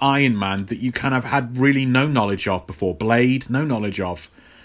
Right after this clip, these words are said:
which is understandable, really, minor character. Spider-Man, I, I imagine, I imagine, and we've not talked about this off air, I imagine it's been a, a different story because of just how popular and everywhere he had been. But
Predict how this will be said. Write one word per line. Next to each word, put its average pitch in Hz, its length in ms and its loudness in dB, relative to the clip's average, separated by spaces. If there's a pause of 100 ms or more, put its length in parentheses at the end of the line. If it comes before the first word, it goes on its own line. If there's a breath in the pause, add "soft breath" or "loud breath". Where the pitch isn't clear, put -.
which 117 160 0
is 107 80 -4
understandable, 117 600 2
really, 127 260 4
minor 120 280 0
character. 113 580 -4 (480 soft breath)
Spider-Man, 214 600 4
I, 135 160 6
I 123 160 -2
imagine, 147 680 0 (420)
I 123 120 2
imagine, 143 360 0
and 113 180 -4
we've 117 140 0
not 165 260 -2
talked 156 160 -2
about 127 160 -2
this 117 140 -4
off 104 180 -2
air, 107 240 -2 (300 loud breath)
I 120 80 0
imagine 175 400 0
it's 139 120 -6
been 135 160 0
a, 127 100 -2 (200)
a 127 60 -2
different 139 360 -4
story 190 400 2
because 120 320 -2
of 139 200 -6
just 147 240 -2
how 131 360 2 (400 soft breath)
popular 117 600 -2 (420)
and 120 120 -2
everywhere 123 500 2
he 131 160 -2
had 117 260 -2
been. 123 420 0 (540 soft breath)
But 143 200 2